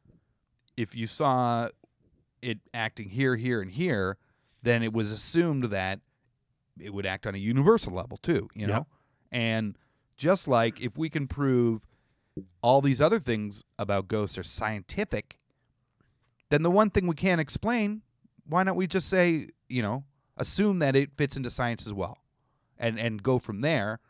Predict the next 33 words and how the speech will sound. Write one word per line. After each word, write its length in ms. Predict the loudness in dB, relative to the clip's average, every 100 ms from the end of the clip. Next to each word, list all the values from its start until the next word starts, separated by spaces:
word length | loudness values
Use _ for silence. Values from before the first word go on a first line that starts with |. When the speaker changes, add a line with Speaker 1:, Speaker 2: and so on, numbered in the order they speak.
| _ _ -10
Speaker 1:
until 280 | -6 -4 -6
it's 140 | -8 _ _ _
proven 300 | -4 -2 -2
else, 280 | -4 -8 -18 _ -6
elsewise. 480 | -4 -4 -10 -12 -8 -6
Speaker 2:
Okay. 360 | -4 -4 -4 -8 _ _
Speaker 1:
Uh, 280 | 0 2 0
so, 480 | -2 6 6 6 -2 _ _ _ _ _ _ _ _ _ _ _ _ _ _ -6
uh, 1120 | -2 0 0 0 2 2 2 2 2 0 0 0
looking 240 | 0 4
at 80 | 4
about 220 | 6 4
an 60 | 4
article 360 | 4 4 6 6
on 220 | 4 2
Wired 420 | 2 4 4 4
about 280 | 4 2 0
scientists 720 | -2 0 2 0 -2 -4 -8 _ _ -6
helping 460 | 2 2 2 0
with 160 | -2 -2
the 120 | -6 -4
Ghostbusters 600 | 0 0 0 -6 -6 -10 -8
remake. 420 | -8 -10 -16 _ _ _ _ _ _ -20 -20 _ _ _ -4
And 340 | -2 0 -2
so 140 | 0 4
they 160 | 6
had 180 | 6 4
a 40 |
whole 160 | 4 2
bunch 200 | 2 -2
of 80 | -6
scientists 680 | -4 -2 -2 -2 -2 -4 -2
that 280 | -2 -2